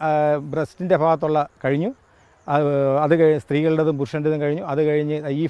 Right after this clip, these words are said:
ഭാഗത്തുള്ള വിങ്സ് മസിലിനുള്ള, അല്ലെ വിങ്സിനുള്ള, അത് സ്ത്രീകൾക്കും പുരുഷനും കഴിഞ്ഞു, അടുത്ത് കഴിഞ്ഞ് ഷോൾഡേഴ്സ് മസിൽ, ഷോൾഡറിൻ്റെ, ഈ ഷോൾഡർ ഡെൽറ്റോയിഡിന് വേണ്ടിയുള്ള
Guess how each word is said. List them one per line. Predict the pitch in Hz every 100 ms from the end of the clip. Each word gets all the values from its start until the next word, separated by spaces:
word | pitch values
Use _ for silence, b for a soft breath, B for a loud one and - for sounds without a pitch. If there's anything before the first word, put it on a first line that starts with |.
| 147
ഭാഗത്തുള്ള | 143 143 143 131 117 -
വിങ്സ് | 147 - 143
മസിലിനുള്ള, | 131 139 139 165 247 b b
അല്ലെ | 147 151
വിങ്സിനുള്ള, | 143 - 147 143 123 - b b b 143
അത് | 151 143 156 135
സ്ത്രീകൾക്കും | 127 147 156 147 147
പുരുഷനും | 123 147 147 131
കഴിഞ്ഞു, | 135 202 -
അടുത്ത് | 156 180
കഴിഞ്ഞ് | 175 156 202 - b b
ഷോൾഡേഴ്സ് | - 175 190 160 170
മസിൽ, | 131 160 123
ഷോൾഡറിൻ്റെ, | 165 175 165 127 151 _ -
ഈ | 131
ഷോൾഡർ | 147 165 185
ഡെൽറ്റോയിഡിന് | 151 147 180 175 170
വേണ്ടിയുള്ള | 151 143 143